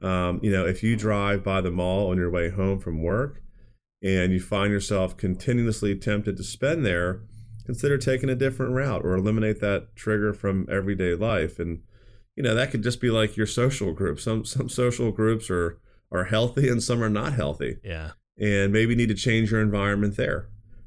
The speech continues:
Speaker 1: Uh, maybe you need to get around people that have saved money, that are debt-free, that are millionaires, you know? They say if you wanna become a millionaire, the first thing you should do is, is find one and do what they do. I mean,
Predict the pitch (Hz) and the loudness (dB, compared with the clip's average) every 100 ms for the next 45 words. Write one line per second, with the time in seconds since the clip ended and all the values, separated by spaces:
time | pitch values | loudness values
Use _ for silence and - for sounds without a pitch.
0 | - 101 95 95 104 113 131 131 123 117 | -10 -2 2 4 6 6 4 4 4 4
1 | 117 113 113 107 - 120 110 107 98 92 | 2 4 2 2 2 0 2 0 0 -2
2 | - 107 107 98 98 120 101 82 80 80 | 0 2 2 2 0 2 0 0 0 0
3 | 95 - - 107 110 85 82 87 92 113 | -2 -2 -4 0 0 0 0 0 0 0
4 | 82 58 69 85 82 90 98 - - - | 0 -4 -4 -2 0 -2 -4 -14 -20 -20
5 | - - 101 101 110 104 104 101 104 101 | -20 -6 -2 0 2 2 2 2 2 0
6 | 113 101 95 95 101 104 107 90 - 98 | 0 2 4 4 2 2 0 -4 -4 -4
7 | - 101 92 90 95 101 92 - 85 82 | -2 -4 -2 0 2 2 0 -2 -4 -4
8 | - 87 92 92 95 95 85 90 87 82 | -6 -2 0 2 2 0 0 0 2 0
9 | 85 - - - - - - - - 92 | 0 0 -2 -6 -14 -18 -18 -18 -8 -2
10 | 101 101 95 | 0 2 2